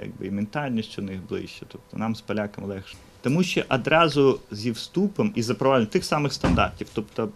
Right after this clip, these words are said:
по стандартам угода про асоціацію — це фактично передвступна угода. Але були механізми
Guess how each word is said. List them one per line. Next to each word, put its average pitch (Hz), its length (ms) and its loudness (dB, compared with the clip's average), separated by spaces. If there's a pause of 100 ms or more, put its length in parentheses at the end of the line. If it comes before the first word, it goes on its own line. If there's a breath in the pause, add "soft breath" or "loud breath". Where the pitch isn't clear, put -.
(220)
по 165 200 4
стандартам 156 680 0
угода 135 320 2
про 131 180 0
асоціацію — 165 640 -2
це - 120 -6
фактично - 500 -4
передвступна 104 680 -2
угода. 101 400 -6 (220)
Але 113 180 2
були 127 300 2
механізми 123 800 0